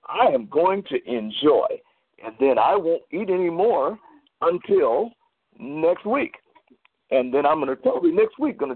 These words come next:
try having some catfish and, and, uh, some corn on the cob and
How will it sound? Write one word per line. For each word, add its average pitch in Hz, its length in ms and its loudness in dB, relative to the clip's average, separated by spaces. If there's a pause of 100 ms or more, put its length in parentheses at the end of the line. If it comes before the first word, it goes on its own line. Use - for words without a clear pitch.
try 151 440 2 (340)
having 147 500 -2 (100)
some 117 320 -6
catfish - 440 0 (100)
and, - 160 -8 (640)
and, 92 400 4
uh, 69 240 0 (180)
some 76 280 -8 (120)
corn 190 200 4
on 214 120 2
the - 80 -6
cob 175 460 0
and - 100 -18